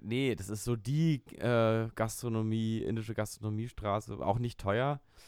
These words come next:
aber man geht da durch und wird, wie, also wie du es gerade beschrieben hast, eben so reingeschrien, aber schon, dass man das Gefühl hat, es ist kurz vor Körper-, vorm Körperlichen, also das ist, ist auch eine ganz enge Straße und, ähm, man,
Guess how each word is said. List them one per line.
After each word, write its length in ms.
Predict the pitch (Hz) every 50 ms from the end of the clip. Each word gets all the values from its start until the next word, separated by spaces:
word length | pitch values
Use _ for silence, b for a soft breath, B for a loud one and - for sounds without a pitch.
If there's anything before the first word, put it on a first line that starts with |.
| B B
aber 300 | - 98 107 110 110 113
man 160 | 110 113 117
geht 160 | 120 131 -
da 80 | 135 120
durch 360 | 101 110 117 139 156 151 -
und 280 | - - 120 107 98 98
wird, 340 | 113 127 127 - - - - - -
wie, 360 | - 95 95 107 117 - -
also 220 | - 101 98 104
wie 40 | 104
du 80 | 107 113
es 120 | 110 -
gerade 160 | - 104 110
beschrieben 360 | 104 98 - - - 120 123 120
hast, 220 | 107 104 - -
eben 160 | - 104 104
so 80 | 104 101
reingeschrien, 880 | - - 85 92 120 123 - 123 - - - - 104 110 123 139 143 b b b b b b
aber 240 | b - 95 101 104
schon, 180 | 101 - 110 110
dass 140 | 110 110 -
man 80 | 117
das 100 | 104 -
Gefühl 300 | - 107 92 - 117 117 113
hat, 60 | 101
es 120 | 82 -
ist 200 | - 95 95 -
kurz 260 | - 123 127 127 -
vor 180 | - - 110 104
Körper-, 380 | - - 120 110 113 - - - -
vorm 240 | - - 101 95 92
Körperlichen, 720 | - 117 113 120 - 107 98 90 82 78 - - 82 -
also 160 | 65 82 87
das 180 | 87 - - -
ist, 180 | 98 95 - b b b b b
ist 100 | b -
auch 120 | 98 107
eine 200 | 113 110 107 107
ganz 280 | 95 - 104 110 - -
enge 260 | - - 123 139 156
Straße 640 | 143 - - - 123 113 127 135 - 147 151 160 165 b b b b b b b b b b -
und, 480 | - 98 107 107 110 110 110 104 - - -
ähm, 360 | - 104 107 107 104 104 - - _ _
man, 380 | - 101 101 104 104 101 98